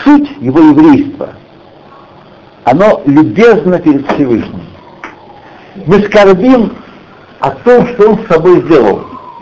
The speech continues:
Но знайте, что у него внутри есть еврейская суть, еврейская божественная душа, дорогая и Богу, и нам. Другое дело, что мы не можем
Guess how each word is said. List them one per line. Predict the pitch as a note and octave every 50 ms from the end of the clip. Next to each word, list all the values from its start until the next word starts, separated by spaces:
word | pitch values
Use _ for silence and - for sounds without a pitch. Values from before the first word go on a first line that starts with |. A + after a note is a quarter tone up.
| - - - - - - - - - - - - - - - - - -
Но | C3 D3 C#3
знайте, | C3 E3 G#3+ B3 C4 A#3 G#3 F#3
что | F3+ - -
у | D#3+
него | E3+ F#3+ F#3 F3+
внутри | D#3+ E3 E3 E3+ E3 - A3+ B3 D4 D4 C#4 F#3 A2 - - - - - - - - _ _
есть | B2+ C#3 G3 G#3+ G3+ G#3 G#3 -
еврейская | D3 D3+ C#3 D#3 F3 F#3+ F3+ D#3+ - - - - C3+ B2 A#2 A#2 - -
суть, | - A#3+ B3+ B3 -
еврейская | C#3 B2+ C3+ F3 F#3 F3 - - - C#3
божественная | C3 C3 C3 C3+ E3+ D#3 - - - C#3 C3
душа, | B2+ B2+ C3+ C3 - A3 B3 C4+ C#4 - - - - - - - - - - - -
дорогая | - G#2+ D3+ D3+ D#3+ D#3+ D#3+ D#3+ F3+ G#3+ G#3+ G#3+ G3 F#3
и | D3+ D3 C#3
Богу, | - - G#3 C4 C4 G3+ G#3 G3+
и | F3 - G3+ A#3
нам. | A#3+ G#3+ F#3 D#3 C#3+ C3 B2+ B2 B2 A#2 A#2+ A#2+ - - - - - - - _ _ - _ - _ _ _ _ _ - - - _ _ - _ _ _ - _ - - - - - _
Другое | - A2 B2+ B2 C3 G3 B3 A#3
дело, | G3 F3+ G3 F#3 F3 C#3
что | - - C#3+ B2+
мы | C3+ D3 D3+ C#3+ C3+ B2+ A#2+ G2+
не | F2+ A2 A2+
можем | A#2+ B2 B2 A2+ A2 G2+